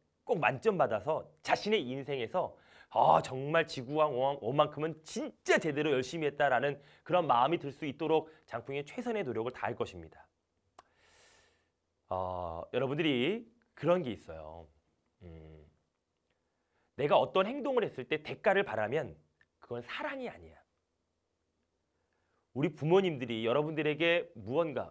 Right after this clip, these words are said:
부모님이 최선을 다해서 여러분들에게 뭔가를 해줬을 때 항상 부모님의 마음은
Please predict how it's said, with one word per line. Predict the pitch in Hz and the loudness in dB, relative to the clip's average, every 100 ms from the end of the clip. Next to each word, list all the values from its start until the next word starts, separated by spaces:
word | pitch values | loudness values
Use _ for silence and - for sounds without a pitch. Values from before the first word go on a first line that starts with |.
| - | -10
부모님이 | 139 196 190 190 | -4 -2 -2 -6
최선을 | - 262 247 240 | -8 -8 -2 0
다해서 | 190 156 147 135 | 2 0 0 -2
여러분들에게 | 113 117 123 123 127 | -2 -2 -2 -2 -2
뭔가를 | 107 110 120 147 | -4 -2 -2 -2
해줬을 | 180 - 98 | -6 -10 -8
때 | 180 139 - _ _ _ | -6 -6 -8 _ _ _
항상 | - 285 277 254 247 | -10 -6 -4 -4 -4
부모님의 | 127 127 139 143 | -6 -2 -2 -2
마음은 | 135 92 107 170 104 | -4 -4 -2 -2 -4